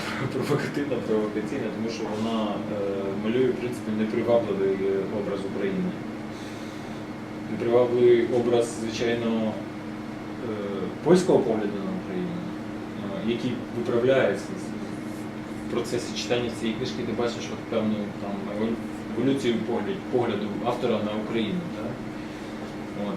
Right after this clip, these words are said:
і ця Україна х-, хардкорова така, вона, м, можна сказати, от вона гіперреалістична, тому що іноді, іноді, е, ну, знов таки, в книзі вона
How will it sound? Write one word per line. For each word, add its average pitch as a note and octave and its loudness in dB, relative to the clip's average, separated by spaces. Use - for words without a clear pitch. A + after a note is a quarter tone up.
і A#2 -6
ця A#2 4
Україна B2 4
х-, - 0
хардкорова A#2+ 4
така, G#2+ -2
вона, C3 0
м, A2 0
можна D#3 4
сказати, - 6
от A#2+ 4
вона B2 0
гіперреалістична, A#2 4
тому G#2+ -4
що G#2+ -4
іноді, A#2+ 2
іноді, A#2 0
е, G#2+ -2
ну, B2 0
знов B2 2
таки, - -2
в A2 -4
книзі C3 2
вона G2+ -2